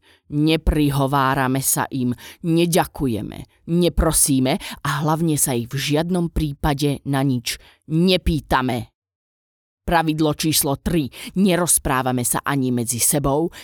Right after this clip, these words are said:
nevydávame nepotrebné zvuky, nerobíme žiadne prudké či nečakané pohyby. Nech ti ani nenapadne poškrabať si zadok či vysmrkať nos.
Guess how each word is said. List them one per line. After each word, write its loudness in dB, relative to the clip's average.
nevydávame 2
nepotrebné 0
zvuky, -2
nerobíme 2
žiadne 0
prudké 0
či -4
nečakané -2
pohyby. -4
Nech 0
ti -4
ani 2
nenapadne 0
poškrabať 0
si 0
zadok -2
či -4
vysmrkať -2
nos. -4